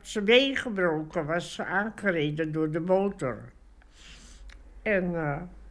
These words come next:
toen was ik een jaar of zeventien, achttien.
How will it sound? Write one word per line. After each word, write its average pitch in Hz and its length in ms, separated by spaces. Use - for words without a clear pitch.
toen 226 120
was 196 260
ik 185 180
een 175 80
jaar 170 300
of - 260
zeventien, 247 960
achttien. 247 680